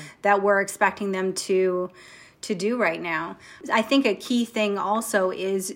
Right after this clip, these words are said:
just to focus on rewarding everybody when things go well. You know, it's very easy to talk about burnout and overwhelm and all those things, but one of the basic principles of this universe is what you put your attention on grows.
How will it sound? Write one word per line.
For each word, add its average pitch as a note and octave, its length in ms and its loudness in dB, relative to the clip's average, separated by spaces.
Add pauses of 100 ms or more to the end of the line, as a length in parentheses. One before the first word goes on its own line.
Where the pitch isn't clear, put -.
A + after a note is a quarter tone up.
just C#4 320 0
to C4 140 2
focus A3 400 0
on G3+ 180 0
rewarding F#3+ 680 0
everybody C#4 640 2
when A3 220 0
things G#3 260 -2
go G3+ 160 2
well. F3+ 560 0 (200)
You G#3+ 100 -2
know, G#3 140 2
it's G3+ 160 -2
very A3 240 0
easy G3+ 300 -4
to G3 120 -8
talk F#3 260 -2
about F#3 360 -2 (440)
burnout G3+ 640 2
and G#3 140 -2
overwhelm G3 800 2
and F#3+ 100 -2
all G3 160 -2
those G#3 220 -2
things, G#3 400 -2
but F3 260 -4 (600)
one G3+ 180 0
of G3 160 -2
the F#3 280 -2 (160)
basic G#3 400 2
principles F#3+ 520 -2
of F#3 100 -4
this G3 220 -2
universe F#3+ 520 -2
is F#3 280 -2 (320)
what G#3+ 120 2
you A3 120 0
put G#3+ 180 0
your G#3 140 0
attention G3+ 400 -2
on F#3 200 0
grows. F3 560 -2